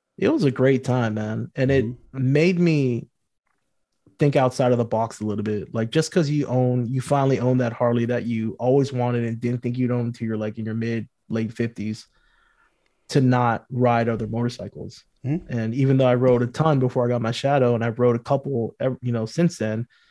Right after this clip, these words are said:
Speaker 1: and now that I have the Harley, it's like, I got my bike, I don't need to ride anything else. Well, I went to go ride that Challenger, and I also rode a B M W for the first time.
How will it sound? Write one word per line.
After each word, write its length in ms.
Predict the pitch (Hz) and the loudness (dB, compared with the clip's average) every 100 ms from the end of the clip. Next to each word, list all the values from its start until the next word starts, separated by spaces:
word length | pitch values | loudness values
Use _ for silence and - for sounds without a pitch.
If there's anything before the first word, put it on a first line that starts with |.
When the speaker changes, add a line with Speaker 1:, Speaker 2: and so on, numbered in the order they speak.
| _ _ _ | _ _ _
Speaker 1:
and 80 | 135 | 4
now 140 | 139 | 4
that 80 | 135 | 6
I 40 | 123 | 4
have 100 | 113 | 2
the 100 | 110 | 0
Harley, 440 | 139 160 120 117 | 4 4 4 4
it's 240 | 113 113 | 2 0
like, 320 | 117 113 113 - | 0 0 -2 -4
I 60 | 127 | -2
got 180 | 131 117 | 0 2
my 120 | 120 | 0
bike, 400 | 117 139 120 113 | 2 2 2 0
I 100 | 110 | -4
don't 160 | 117 120 | -2 0
need 180 | 117 | -2
to 140 | 113 113 | -2 -2
ride 220 | 113 113 | 0 0
anything 300 | 110 110 110 | -2 -4 -4
else. 380 | 117 104 - - - | -4 -4 -8 -16 -2
Well, 200 | 127 123 | 2 2
I 80 | |
went 200 | 139 175 170 | 4 2 2
to 60 | |
go 80 | 151 | 2
ride 240 | 135 139 131 | 2 2 2
that 140 | 110 | 2
Challenger, 580 | - 135 123 113 107 127 _ _ _ _ _ _ _ _ _ _ _ | 0 0 0 0 -4 -6 _ _ _ _ _ _ _ _ _ _ _
and 200 | 127 120 | 2 2
I 40 | 123 | 2
also 220 | 123 139 | 2 2
rode 180 | 131 123 | 4 4
a 40 | |
B 160 | 117 131 | 2 2
M 120 | 127 | 4
W 600 | 123 120 117 117 110 117 _ _ _ _ _ _ _ _ _ - | 2 2 2 0 -2 -6 _ _ _ _ _ _ _ _ _ -10
for 160 | - 143 | -2 0
the 100 | 127 | 0
first 320 | 139 127 - | 2 0 2
time. 420 | 117 113 110 110 | 0 0 -2 -6